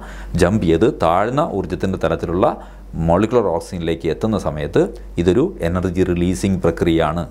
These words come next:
അതിനെയാണ് നമ്മൾ എക്സർഗോണിക് പ്രോസസ്സ് എന്ന് പറയുന്നത്. ഈ ഊർജ്ജത്തിൻ്റെ വീഴ്ചയുടെ സമയത്ത് ആണ് ആ പുറത്തേക്ക് വരുന്ന ഊർജ്ജത്തെ, ആ, എ ടി പി എനർജിയാക്കി മാറ്റുന്നത് എന്നുള്ളതാണ് ഓക്സിഡേറ്റീവ് ഫോസ്ഫോറിലേഷനിലൂടെ,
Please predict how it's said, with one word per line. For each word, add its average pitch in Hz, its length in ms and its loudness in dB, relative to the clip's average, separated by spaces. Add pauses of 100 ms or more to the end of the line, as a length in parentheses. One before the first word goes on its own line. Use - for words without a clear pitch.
അതിനെയാണ് 80 280 -2
നമ്മൾ 85 220 0
എക്സർഗോണിക് 87 640 0
പ്രോസസ്സ് 87 400 -2
എന്ന് 85 140 -4
പറയുന്നത്. 87 500 0 (400)
ഈ 175 360 2 (300)
ഊർജ്ജത്തിൻ്റെ 107 720 2 (440)
വീഴ്ചയുടെ 104 640 2
സമയത്ത് 90 640 -2 (320)
ആണ് 78 360 0
ആ 117 340 2 (720)
പുറത്തേക്ക് 101 380 2
വരുന്ന 110 260 2
ഊർജ്ജത്തെ, 95 600 0 (420)
ആ, 82 120 2 (100)
എ 85 100 4 (120)
ടി 95 60 0 (100)
പി 101 60 -2
എനർജിയാക്കി 80 760 0 (320)
മാറ്റുന്നത് 87 600 2
എന്നുള്ളതാണ് 78 480 -2
ഓക്സിഡേറ്റീവ് 87 640 0
ഫോസ്ഫോറിലേഷനിലൂടെ, 82 960 -2